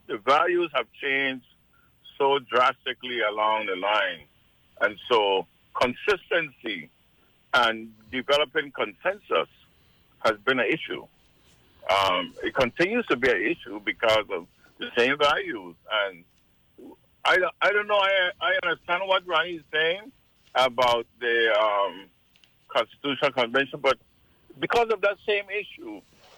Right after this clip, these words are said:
we, we have, we are dealing with a, a, a ball fi-, a game that the players are all over the place. In other words,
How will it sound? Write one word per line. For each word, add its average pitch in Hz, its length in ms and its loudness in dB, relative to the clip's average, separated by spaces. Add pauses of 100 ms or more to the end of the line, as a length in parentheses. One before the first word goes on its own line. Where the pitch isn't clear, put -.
(260)
we, 180 380 -2
we 196 380 2
have, 180 240 2 (180)
we 170 140 -4
are 170 60 2
dealing 170 420 -2
with 151 160 2
a, - 960 -2
a, 113 280 2 (280)
a 113 40 0
ball 123 380 0 (140)
fi-, 165 160 -8 (100)
a 127 60 -8
game 151 560 -2 (680)
that 127 160 2
the 127 100 -8 (120)
players 156 460 2 (880)
are 135 180 2 (100)
all 151 520 2
over 156 100 -2
the 151 100 -2
place. 196 400 -2 (960)
In 151 160 0
other 165 200 2
words, 165 340 0